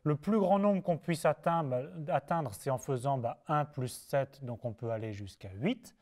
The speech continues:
Donc huit est bien un élément de A plus B. Le plus petit élément qu'on peut atteindre,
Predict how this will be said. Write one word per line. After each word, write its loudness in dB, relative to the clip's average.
Donc -8
huit -4
est -4
bien -6
un -6
élément -4
de -10
A -14
plus -10
B. -6
Le 2
plus 2
petit 0
élément 4
qu'on -2
peut 4
atteindre, 0